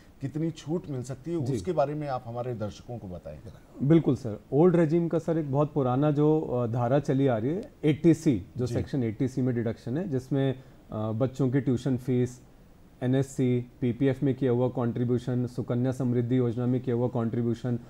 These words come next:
Speaker 2: हाउसिंग लोन का जो रीपेमेंट का जो मूल होता है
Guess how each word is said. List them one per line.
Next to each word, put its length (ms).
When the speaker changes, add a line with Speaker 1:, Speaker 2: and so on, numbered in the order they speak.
Speaker 2:
हाउसिंग 400
लोन 260
का 140
जो 140
रीपेमेंट 560
का 80
जो 140
मूल 320
होता 300
है 340